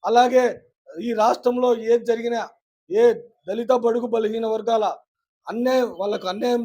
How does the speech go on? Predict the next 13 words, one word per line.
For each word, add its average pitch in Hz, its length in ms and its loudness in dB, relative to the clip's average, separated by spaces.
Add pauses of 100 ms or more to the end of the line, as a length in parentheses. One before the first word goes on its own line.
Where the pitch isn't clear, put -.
జరిగినా, 202 320 -10 (560)
వాళ్ళ 196 140 -2 (100)
మీద 247 140 2 (180)
దాడులు 240 360 2
జరిగినా 196 300 -6 (440)
రాష్ట్ర 240 420 0
మాల 220 140 -2 (100)
మహానాడు 202 420 -6 (120)
ఎప్పటికీ 202 360 -12
ముందుంటుందని 180 580 -10 (340)
ఈ - 100 -16
సందర్భంగా 190 500 -8 (100)
తెలియజేసుకుంటున్నాను. 156 800 -16